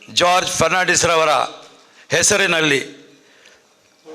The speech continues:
ಅವಾರ್ಡ್ ಸ್ವೀಕಾರ ಮಾಡಲಿಕ್ಕೆ ಬಂದಿದ್ದ ಗೌರವಾನ್ವಿತ ನ್ಯಾಯಮೂರ್ತಿ, ನಿವೃತ್ತ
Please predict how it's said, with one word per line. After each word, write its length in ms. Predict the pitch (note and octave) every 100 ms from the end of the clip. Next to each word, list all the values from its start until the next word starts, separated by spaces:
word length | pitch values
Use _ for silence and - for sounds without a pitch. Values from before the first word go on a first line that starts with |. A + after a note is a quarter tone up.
| - D#3+
ಅವಾರ್ಡ್ 340 | G#3 A3 F3+
ಸ್ವೀಕಾರ 440 | - F#3+ F#3 F3
ಮಾಡಲಿಕ್ಕೆ 500 | E3 D#3+ D#3+ D#3+ D#3
ಬಂದಿದ್ದ 420 | D3+ D3+ D3 D3+ F#3 E3 - - - - _ - - - -
ಗೌರವಾನ್ವಿತ 800 | D#3+ G3+ G3+ F#3+ F3+ F3+ F3+ F3
ನ್ಯಾಯಮೂರ್ತಿ, 1160 | D#3 D3 D3 E3 F3 E3+ E3 - G#3 G#3 - - - - - _ - - _ _ _ _
ನಿವೃತ್ತ 480 | C#3+ F#3 G3 F#3+ -